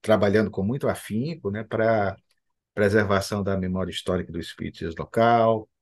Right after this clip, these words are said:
pra recompor aí novos informes,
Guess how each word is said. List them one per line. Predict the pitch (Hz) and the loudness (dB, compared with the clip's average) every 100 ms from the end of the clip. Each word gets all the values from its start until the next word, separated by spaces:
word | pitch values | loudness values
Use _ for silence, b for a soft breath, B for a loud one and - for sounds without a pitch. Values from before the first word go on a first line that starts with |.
| _ _ _ _ _ _ | _ _ _ _ _ _
pra | 101 98 | 0 0
recompor | 104 - 104 98 101 104 95 - | 0 -2 -4 -2 0 2 0 -2
aí | 95 98 101 | 0 2 2
novos | 101 113 107 104 | 2 2 2 -6
informes, | 98 - 110 120 117 107 95 82 - - | -8 2 6 6 6 4 0 -6 -12 -20